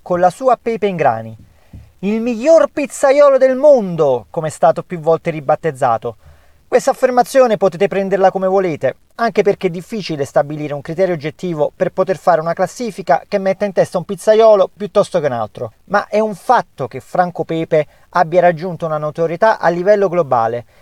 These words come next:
e sia riuscito a riposizionare sulla mappa un paesino del Casertano praticamente dimenticato da tutti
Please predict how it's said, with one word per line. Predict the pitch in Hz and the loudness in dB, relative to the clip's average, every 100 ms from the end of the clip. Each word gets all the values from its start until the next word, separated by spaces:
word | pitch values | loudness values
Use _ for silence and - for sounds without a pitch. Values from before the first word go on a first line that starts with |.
| _ | _
e | 190 | -4
sia | 185 226 | 0 0
riuscito | 214 214 - 180 156 | 0 -4 -10 -2 -2
a | |
riposizionare | 160 196 208 208 226 202 151 139 | -2 -8 -8 -10 -6 -2 -2 -2
sulla | 160 156 | -2 0
mappa | 226 - - 208 - | 0 -2 -2 -2 -4
un | 190 | -8
paesino | 170 185 - 269 226 | -2 -2 -2 -6 -4
del | 185 | -4
Casertano | - 185 190 165 - 240 233 240 - | -2 -2 -2 -6 0 0 0 -6 -4
praticamente | 196 185 196 202 240 240 220 | -2 0 0 -2 -2 -6 -8
dimenticato | 196 185 180 196 190 180 | -6 -10 -4 0 0 0
da | 156 | -4
tutti | 127 - - | -4 -18 -18